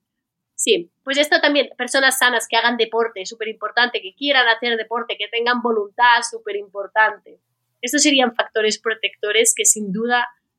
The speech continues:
les ayudarían a, mm, no tener un trastorno de ansiedad o a tenerlo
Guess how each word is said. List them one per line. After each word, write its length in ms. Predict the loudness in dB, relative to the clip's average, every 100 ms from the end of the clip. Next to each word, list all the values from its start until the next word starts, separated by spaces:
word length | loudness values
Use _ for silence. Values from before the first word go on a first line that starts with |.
| _
les 300 | 0 2 4
ayudarían 880 | 2 2 2 2 2 2 0 -2 -14 _ _ _ -4
a, 560 | 0 4 4 2 -2 -4
mm, 320 | -6 -8 -4
no 140 | -2
tener 200 | 2 2
un 60 | 2
trastorno 280 | 0 0 0
de 20 |
ansiedad 320 | 2 2 2 0 0
o 300 | 2 2 0 _ -2
a 320 | 2 2 0 -4 _
tenerlo 460 | -10 -4 -2 0